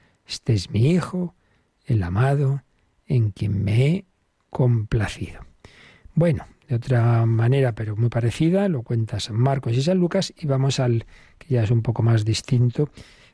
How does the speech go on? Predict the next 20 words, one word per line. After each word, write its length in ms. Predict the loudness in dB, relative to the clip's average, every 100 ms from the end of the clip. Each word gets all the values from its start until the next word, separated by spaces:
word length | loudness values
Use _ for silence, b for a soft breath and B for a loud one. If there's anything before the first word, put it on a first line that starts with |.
| -4
pero 240 | 0 0 0
que 260 | -2 -2
cuenta 480 | -4 -4 0 0 0
el 60 | 0
mismo 300 | 2 2 2
acontecimiento, 760 | 2 0 0 2 2 0 0
que 100 | 0
es 80 | -2
San 260 | -2 -2
Juan. 380 | -2 -2 -4 -6 -6
Lo 80 | 0
dice 300 | 0 0 -4
así: 220 | -6 -10 -18 b b b b b
"Al 160 | 0 2
día 200 | 2 2
siguiente 720 | 0 2 2 2 0 -2 -2
vio", 560 | 0 0 2 0 -2 -8 _ _ _ _ _
vio 840 | -6 -4 -6 -8 -4 0 0 0
Juan 360 | -2 -8 -2 2
Bautista, 500 | 2 2 0 -2